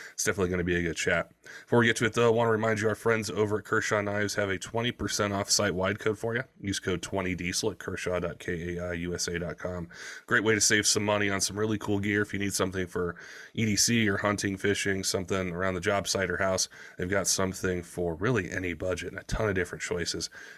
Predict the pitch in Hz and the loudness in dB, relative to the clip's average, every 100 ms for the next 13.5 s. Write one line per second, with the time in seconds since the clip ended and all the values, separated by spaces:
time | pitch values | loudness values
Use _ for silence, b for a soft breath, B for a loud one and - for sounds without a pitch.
0 | - 101 - 98 95 90 87 87 95 - | -2 0 2 2 2 0 0 0 0 0
1 | - 87 92 90 82 - - 95 92 85 | 0 0 0 0 -4 -12 -4 -2 0 -2
2 | - 98 92 85 90 85 85 - 95 92 | -6 -2 -2 -2 -4 -4 -6 -2 0 2
3 | 90 - - B B B 87 90 98 92 | 2 -2 -4 B B B -4 0 2 2
4 | 90 82 95 92 95 87 - - 90 87 | 0 0 -2 0 0 0 -4 -2 -2 0
5 | 90 87 90 - 87 85 B B B - | 0 0 0 0 -2 -6 B B B -6
6 | 85 90 85 82 87 - 98 92 95 98 | -2 0 -2 -4 -10 -6 -4 -2 -2 -2
7 | - 92 87 92 90 92 90 95 - - | -2 -2 0 0 0 -2 0 -2 -2 -4
8 | 98 92 87 - 92 87 - B B - | 0 0 -2 -2 0 -2 -6 B B -4
9 | 92 85 80 98 98 95 92 90 92 - | -2 -2 -6 -4 -2 0 0 0 -2 -2
10 | 90 90 - 90 87 90 85 92 90 - | -2 -2 -2 -4 -2 -4 -4 -4 -2 -2
11 | 87 82 - 87 80 - 92 90 85 90 | -2 -4 -4 -4 -4 -4 -4 -4 -4 -4
12 | 90 87 - 82 - 82 80 85 80 87 | -2 -2 -4 -8 -4 -4 -4 -6 -6 -6
13 | 85 82 82 - 76 | -6 -4 -4 -6 -8